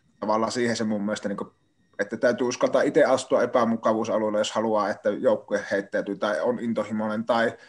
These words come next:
innossaan tai mitä, mitä sitten, niinku, halutaankin yhdessä olla,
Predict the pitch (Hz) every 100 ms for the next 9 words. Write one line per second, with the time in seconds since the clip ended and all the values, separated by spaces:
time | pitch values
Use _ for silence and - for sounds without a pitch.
0 | - - _ - 151 139 - 135 117 117
1 | 123 117 113 110 - _ _ _ - 170
2 | 185 180 180 185 - 190 170 190 180 175
3 | 190 185 143 127 131 131 - 123 127